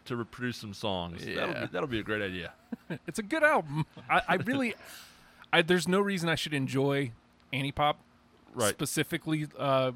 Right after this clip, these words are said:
Speaker 2: because, like you were just saying, you know, that nu metal, that's nu metal era.
Speaker 1: Yeah.
Speaker 2: But I do. I just, I dig it. I love the heavier Primus.
Speaker 1: No, I mean,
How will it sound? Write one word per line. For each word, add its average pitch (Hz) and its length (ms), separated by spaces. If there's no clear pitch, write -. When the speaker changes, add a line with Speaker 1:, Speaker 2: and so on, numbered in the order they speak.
Speaker 2:
because, 127 460
like 131 180
you 127 60
were 123 60
just 123 160
saying, 131 480
you 131 120
know, 113 120
that 117 260
nu 139 300
metal, 135 400
that's - 280
nu 139 160
metal 131 240
era. 143 280
Speaker 1:
Yeah. 104 200
Speaker 2:
But 151 120
I 143 80
do. 151 440
I 143 140
just, 139 320
I 127 100
dig 147 300
it. - 100
I 117 80
love 135 220
the 254 80
heavier 110 260
Primus. - 460
Speaker 1:
No, - 140
I 98 100
mean, 101 220